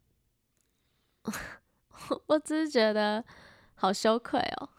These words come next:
<laughs> 身为人，<laughs> 突然就有这种感觉，不知道为什么。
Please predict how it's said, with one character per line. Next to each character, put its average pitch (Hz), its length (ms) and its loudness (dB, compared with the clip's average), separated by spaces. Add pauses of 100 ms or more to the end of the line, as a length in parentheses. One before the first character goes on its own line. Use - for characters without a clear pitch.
(140)
<laughs> - 260 -20
身 285 300 4
为 254 160 2
人， 240 320 -2 (400)
<laughs> - 520 -8
突 494 140 10
然 349 160 12
就 403 120 6
有 339 120 12
这 311 140 8
种 330 140 8
感 262 240 8
觉， 220 180 4
不 220 60 2
知 233 60 2
道 247 120 8
为 285 100 4
什 247 200 -6
么。 247 220 -2